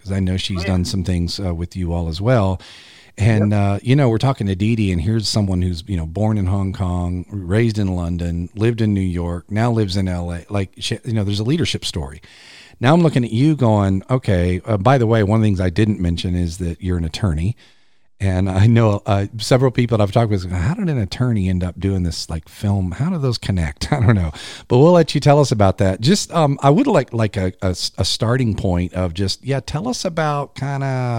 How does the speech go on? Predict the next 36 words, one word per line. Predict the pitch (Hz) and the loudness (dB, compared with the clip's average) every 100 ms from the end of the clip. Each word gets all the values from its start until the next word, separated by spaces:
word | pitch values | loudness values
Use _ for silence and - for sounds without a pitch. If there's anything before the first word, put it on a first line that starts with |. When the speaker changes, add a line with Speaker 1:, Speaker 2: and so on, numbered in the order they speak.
| 110 | -4
Speaker 1:
um, | 101 92 _ _ _ _ | -4 -8 _ _ _ _
how | - 104 | -10 -8
you've | 147 156 185 175 - | -6 -4 -4 -6 -6
come | - 143 202 | -4 -2 0
to | 202 | -2
this | 208 - | -4 -6
point | - 180 226 | -4 0 0
in | 185 151 | 0 0
your | 135 | 0
journey. | 131 165 214 | 0 2 2
How | 147 190 | 2 0
would | 220 | -2
you, | 185 185 170 - - - - - | 0 0 0 -4 -14 -20 -20 -4
how | 175 | 0
would | 190 | 0
you | 185 | 0
describe | 175 156 - 165 160 147 | -2 -2 -2 0 0 0
your | 147 | 0
entrepreneurial | 135 135 135 131 127 127 127 123 113 98 | 0 0 0 -2 0 0 2 2 0 -2
footprint | - 135 - 107 90 90 | -4 -8 -2 -2 -2 -2
and, | 92 90 | -2 -2
and | 92 85 | -2 0
who | 117 | 0
you | 104 101 | 0 -2
are | 95 87 | -2 -2
and | 82 | -4
how | 95 | -2
you've | 98 92 - | -2 -4 -6
come | 101 95 | -4 -4
to, | 85 82 - | -4 -10 -12
to, | 98 78 - | -12 -12 -12
to | 85 | -6
do | 90 | -4
what | 87 78 | -4 -4
you're | |
doing? | 80 78 71 | -6 -6 -8